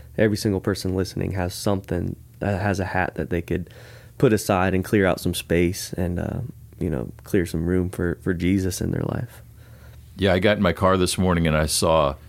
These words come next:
Speaker 2: a rack full of hats in my garage, and I'm like, "Why do I still have these hats?"
Speaker 1: <laughs>
Speaker 2: Like, I don't ever wear 'em anymore.
Speaker 1: Yeah.
Speaker 2: Like, they're all sweated up and nasty, and, like, I, I don't know why I have 'em.
Speaker 1: Yeah.
Speaker 2: Like,
Speaker 1: I've got this, like, circle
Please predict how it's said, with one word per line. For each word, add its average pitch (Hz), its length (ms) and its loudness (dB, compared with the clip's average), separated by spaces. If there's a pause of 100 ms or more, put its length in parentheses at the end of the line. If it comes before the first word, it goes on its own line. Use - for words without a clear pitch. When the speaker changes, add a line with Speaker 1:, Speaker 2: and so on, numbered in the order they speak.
(400)
Speaker 2:
a 80 120 2
rack 80 380 2
full 98 260 2
of 82 120 0
hats 80 400 0
in 82 100 0
my 80 160 2
garage, 80 500 2
and 82 80 -2
I'm 80 120 0
like, 80 80 -4
"Why 98 160 0
do 120 120 2
I 92 100 2
still 107 200 -2
have 101 180 2
these 90 140 2
hats?" 104 520 -2
Speaker 1:
<laughs> - 40 -20 (480)
Speaker 2:
Like, 104 180 2
I 113 80 6
don't 127 200 4
ever 104 180 2
wear 95 220 4
'em 123 100 2
anymore. 78 380 2
Speaker 1:
Yeah. 85 80 2
Speaker 2:
Like, 87 160 0
they're 107 180 4
all 110 80 4
sweated 98 440 2
up 101 200 2
and 76 120 2
nasty, 95 520 2
and, 67 180 -2 (400)
like, 85 240 0 (220)
I, 101 160 0 (580)
I 92 120 0
don't 98 120 4
know 110 80 4
why 110 200 4
I - 20 6
have 110 280 4
'em. - 240 -4
Speaker 1:
Yeah. 82 300 -4
Speaker 2:
Like, 85 240 0
Speaker 1:
I've 107 200 0
got 113 200 2
this, 117 240 -2
like, - 300 -2 (320)
circle 110 840 0